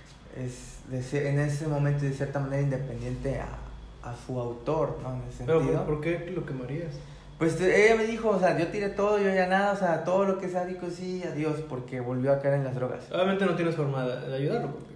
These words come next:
Speaker 2: ni siquiera lo conoces
Speaker 1: No, bueno,
Speaker 2: personalmente.
Speaker 1: pu-, puedes orar por él.
Speaker 2: Puedes orar por él, pero digo directamente.
Speaker 1: Pero, pero yo digo, ¿por qué tomar esa actitud de, "Ah, pecaste, aléjate de mí, todo lo que tenga que ver contigo, no quiero saber nada, no me toques, no me contagies"?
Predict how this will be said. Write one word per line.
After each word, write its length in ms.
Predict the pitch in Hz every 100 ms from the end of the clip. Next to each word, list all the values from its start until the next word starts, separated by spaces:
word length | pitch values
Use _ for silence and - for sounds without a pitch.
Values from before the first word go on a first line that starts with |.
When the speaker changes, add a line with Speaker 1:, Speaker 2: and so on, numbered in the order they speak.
| - 147
Speaker 2:
ni 80 |
siquiera 240 | 143 151 156
lo 100 | 143
conoces 260 | 135 143
Speaker 1:
No, 200 | 180 220 233
bueno, 180 | 247
Speaker 2:
personalmente. 240 | 175 180 -
Speaker 1:
pu-, 20 |
puedes 260 | 196 254 226
orar 380 | 190 185 185
por 160 | - 143
él. 80 | 185
Speaker 2:
Puedes 240 | 185 190
orar 160 | 165 160
por 80 | 175
él, 80 | 185
pero 160 | 160 151
digo 180 | 175
directamente. 680 | 170 156 147 151 - - 139 -
Speaker 1:
Pero, 320 | 170 175 -
pero 260 | 165 170
yo 120 | 165 185
digo, 280 | 202 -
¿por 220 | 160 160 -
qué 160 | 180
tomar 380 | 180 196 190 190
esa 180 | 196 196
actitud 500 | 190 165 143 170 180
de, 240 | 170 151 -
"Ah, 300 | 180 214 -
pecaste, 440 | 180 175 190 190
aléjate 400 | 185 180 190 185
de 120 | 165
mí, 160 | 156 190
todo 280 | 190 208 226
lo 140 | 220
que 80 | 208
tenga 240 | 190 208 202
que 120 | 190
ver 180 | 190 190
contigo, 500 | 190 185 196 190 190
no 120 | 185
quiero 200 | 190 185
saber 320 | 180 180 175
nada, 380 | 175 180 180 180
no 120 | 175
me 100 | 175
toques, 600 | 170 175 175 - 175 170 170
no 80 |
me 140 | 170 170
contagies"? 800 | 170 151 151 165 170 170 170